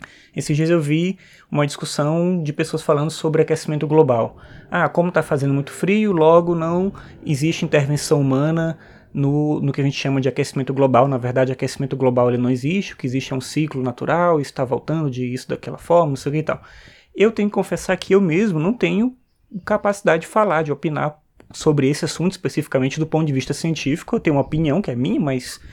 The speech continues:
ela importa muito pouco. Mas do ponto de vista científico eu não entendo bem como isso funciona. Eu sei que tem um debate acadêmico de fato sobre isso, um debate sério, que as pessoas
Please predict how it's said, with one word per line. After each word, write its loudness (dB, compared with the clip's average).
ela 2
importa 2
muito -2
pouco. -2
Mas 0
do -4
ponto 2
de 2
vista 0
científico -2
eu 4
não 2
entendo 2
bem -2
como -2
isso -6
funciona. -4
Eu 0
sei -2
que -14
tem 0
um 2
debate 0
acadêmico -2
de -2
fato -4
sobre -4
isso, -6
um -4
debate -2
sério, -2
que -14
as -16
pessoas -6